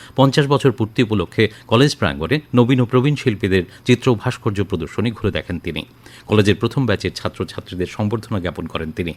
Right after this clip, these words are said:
এছাড়া কলেজের অবসরপ্রাপ্ত অধ্যক্ষদেরও সম্বর্ধনা জ্ঞাপন করা হয়। ললিত কলা একাডেমি জাতীয় পুরস্কারপ্রাপ্ত দুজনকে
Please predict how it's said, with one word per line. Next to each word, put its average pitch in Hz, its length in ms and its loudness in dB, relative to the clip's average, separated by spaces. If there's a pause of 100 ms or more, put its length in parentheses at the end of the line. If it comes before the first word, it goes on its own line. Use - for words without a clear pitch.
(300)
এছাড়া 127 300 4
কলেজের 104 360 4
অবসরপ্রাপ্ত 120 680 0
অধ্যক্ষদেরও 104 720 -4
সম্বর্ধনা 110 480 -2
জ্ঞাপন 87 300 -4
করা - 220 -6
হয়। 87 140 -6 (360)
ললিত 123 260 6
কলা 110 220 2
একাডেমি 90 360 -2
জাতীয় 90 280 -4
পুরস্কারপ্রাপ্ত 113 720 -4
দুজনকে 107 520 -4